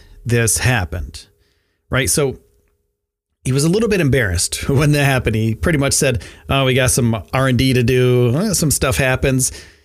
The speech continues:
Looked a little bit embarrassed on stage. He laughed it off like it was no big deal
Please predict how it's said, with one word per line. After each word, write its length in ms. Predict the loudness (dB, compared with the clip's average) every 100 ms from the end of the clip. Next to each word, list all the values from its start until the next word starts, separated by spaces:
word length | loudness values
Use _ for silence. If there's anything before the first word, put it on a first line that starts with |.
| _ -4
Looked 200 | -2 0
a 60 | 0
little 200 | 0 0
bit 120 | 2
embarrassed 380 | 2 2 2 0
on 100 | 0
stage. 280 | 2 0
He 100 | 0
laughed 280 | 0 0 0
it 60 | -2
off 360 | -2 -2 -4 -2
like 160 | 0
it 20 |
was 140 | 2 2
no 160 | 2
big 160 | 0 0
deal 320 | 0 -2 -4